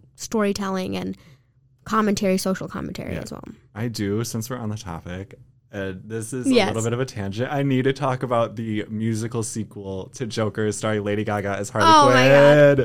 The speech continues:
Speaker 2: Quinn.
Speaker 1: Okay. Here's my thing. I did not really, I did not really care for, like, in the long run, the first Joker movie,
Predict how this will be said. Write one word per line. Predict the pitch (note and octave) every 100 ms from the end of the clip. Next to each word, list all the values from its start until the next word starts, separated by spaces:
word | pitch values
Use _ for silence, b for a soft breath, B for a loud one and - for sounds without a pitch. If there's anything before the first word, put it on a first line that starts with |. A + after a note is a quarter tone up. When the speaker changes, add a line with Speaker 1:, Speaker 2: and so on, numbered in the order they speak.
| -
Speaker 2:
Quinn. | E4+
Speaker 1:
Okay. | D4+ - - _ _ _ _ _ _
Here's | - G#4 G#4
my | C#4 G#3+
thing. | G3+ F#3 E3+ -
I | -
did | D#4 F#4
not | D#4+ D4+
really, | D#4+ D#4+ D#4+ - -
I | C4
did | D4 F4
not | F4+ F4+
really | F4+ E4
care | - - - B3+ C#4
for, | C#4 D#4 -
like, | C4 B3+
in | E4
the | G4
long | A#3+ F#3+ G#3+
run, | B3 B3 B3+ b b b
the | B3
first | B3 G#3+ A3
Joker | F3+ F#3 G3+
movie, | G#3 G3+ A3 A3